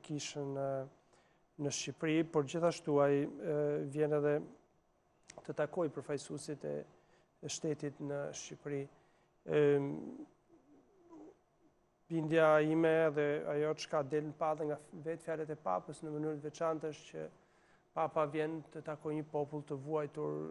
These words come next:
një popull i cili ka kaluar, em, kalvar në jetën e tij, në mënyrë të veçantë në këto, mm,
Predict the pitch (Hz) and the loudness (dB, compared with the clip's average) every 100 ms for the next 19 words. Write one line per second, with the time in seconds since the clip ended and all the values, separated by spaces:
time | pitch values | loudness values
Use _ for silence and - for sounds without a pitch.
0 | - 151 147 147 147 156 151 - 160 151 | -8 -12 -10 -10 -6 -6 -6 -8 -8 -4
1 | 147 143 139 143 143 143 - - _ _ | -4 -4 -4 -2 -2 -2 -8 -20 _ _
2 | _ - - - - - 156 139 147 143 | _ -16 -12 -12 -14 -6 -4 4 6 6
3 | 143 143 143 147 147 147 165 156 170 165 | 4 0 0 0 -2 -2 -2 0 0 -2
4 | 147 147 147 135 143 - 156 147 143 - | 0 0 -2 -2 -4 -2 -4 -4 -8 -8
5 | 156 151 156 135 135 - - 78 156 156 | -4 -2 -4 -6 -10 -12 -8 -8 -8 -10
6 | 156 | -12